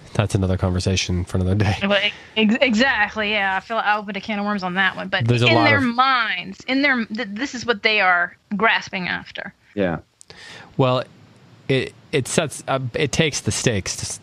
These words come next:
Speaker 1: to a different level. Like, the, if you're go-,
Speaker 2: Yeah.
Speaker 1: if it's, if you're going to enter into the relationship, then you have to make the attempt to, to kind of learn to love each other or something. Um,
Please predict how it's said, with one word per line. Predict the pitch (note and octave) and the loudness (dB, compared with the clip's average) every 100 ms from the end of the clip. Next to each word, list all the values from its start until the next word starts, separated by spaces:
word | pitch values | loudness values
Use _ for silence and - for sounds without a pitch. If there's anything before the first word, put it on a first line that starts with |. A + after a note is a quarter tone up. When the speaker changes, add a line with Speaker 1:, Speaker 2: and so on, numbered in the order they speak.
| - | -4
Speaker 1:
to | A2 | -2
a | |
different | G2 - F#2 | 0 -2 0
level. | G#2 F#2+ F#2 | 2 2 0
Like, | F#2 F2+ | 0 -2
the, | F#2+ D2+ | -2 -2
if | - | -2
you're | G#2 | 0
go-, | |
Speaker 2:
Yeah. | G#2 | 0
Speaker 1:
if | G2 - | -2 -4
it's, | G2+ - - - - | -8 -8 -12 -12 -6
if | G#2 | 0
you're | A2+ | 2
going | A#2 A2 | 2 2
to | A2+ | 0
enter | A2+ A#2 | 2 0
into | G#2 | 2
the | G2 | 2
relationship, | G#2 G#2+ G2+ - F#2 | 2 2 0 -2 -2
then | F#2+ | -2
you | F#2+ | 0
have | G#2+ G2 | 0 -2
to | G2 | -2
make | F2+ | -4
the | - | -4
attempt | F#2 - E2+ - | -4 -4 -6 -6
to, | E2+ - - - | -8 -8 -18 -12
to | - G#2 | -6 -4
kind | G2 | -2
of | F2 | -2
learn | F2+ F#2 | -2 -2
to | F2 F2+ | -2 -4
love | F#2+ | -4
each | F2 E2 | -4 -4
other | E2 | -4
or | E2 | -6
something. | F2 F2 - G2+ - - - - - - - - - - | -6 -8 -8 -10 -14 -20 -20 -20 -20 -20 -20 -20 -20 -8
Um, | - G2+ E2 E2 | -2 0 0 -4